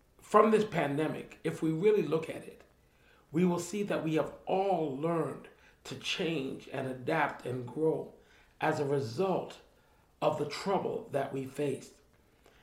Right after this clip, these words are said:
And ultimately, it prepared us for whatever it was that laid ahead. For example, we've all learned to stock up on non-perishables, things like toilet paper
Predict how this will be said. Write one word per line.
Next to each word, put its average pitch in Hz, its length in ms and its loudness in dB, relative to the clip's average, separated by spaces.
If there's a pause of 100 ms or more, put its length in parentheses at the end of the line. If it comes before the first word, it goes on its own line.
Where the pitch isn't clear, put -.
(120)
And 165 180 4
ultimately, 170 720 0
it 160 120 0
prepared - 540 2
us - 180 -14 (320)
for 165 200 2
whatever 202 480 4
it 208 160 4
was 131 360 -2
that - 200 -12
laid 127 280 -4
ahead. 135 400 -4 (240)
For 190 120 2
example, 175 460 2 (640)
we've 165 200 0
all 175 240 4
learned 156 280 0
to - 100 -10
stock 147 420 0
up 143 300 -6 (260)
on 135 200 0
non-perishables, - 1080 -4 (340)
things 170 300 0
like 143 240 0
toilet 156 380 2
paper - 400 -8